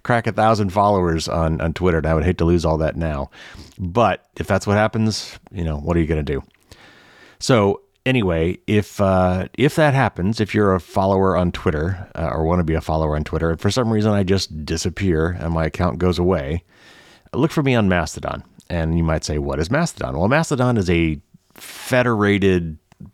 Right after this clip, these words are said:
Twitter, basically. It's, there's no one central boss. There's no one central server. They're all federated, so they kinda cross-post to each other.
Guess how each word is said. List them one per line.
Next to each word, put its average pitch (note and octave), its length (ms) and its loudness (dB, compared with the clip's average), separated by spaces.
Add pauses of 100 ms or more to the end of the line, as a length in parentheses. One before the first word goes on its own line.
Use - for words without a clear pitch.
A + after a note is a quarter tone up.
(140)
Twitter, D#2 520 -2 (120)
basically. D2+ 600 -4
It's, - 340 -6 (560)
there's F#2 240 -2
no A2+ 200 4
one G#2 260 2
central F#2 720 0 (440)
boss. F2+ 540 0
There's F2 220 -2
no G2+ 140 2
one G2 200 2
central F2+ 380 -2
server. E2 640 -2 (280)
They're F#2 220 -2
all G2 100 2
federated, D2+ 520 -4
so F#2 100 0
they E2+ 100 0
kinda F2+ 220 0
cross-post - 680 -2
to F2+ 80 -4
each D#2+ 180 -6
other. D#2 280 -2